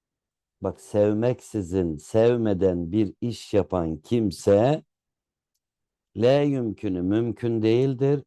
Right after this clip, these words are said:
En yekûne olması, saiden, mutlu olması mümkün değildir.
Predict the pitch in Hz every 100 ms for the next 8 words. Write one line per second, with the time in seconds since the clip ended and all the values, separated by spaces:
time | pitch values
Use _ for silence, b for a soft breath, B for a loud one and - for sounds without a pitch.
0 | - 113 117 113 113 107 127 120 107 95
1 | - 110 117 113 110 107 - 135 - 117
2 | 110 113 123 127 117 95 117 117 110 98
3 | 90 80 73 _ _ 101 104 - 117 110
4 | 101 95 113 110 95 - 98 92 92 87
5 | 82 85 82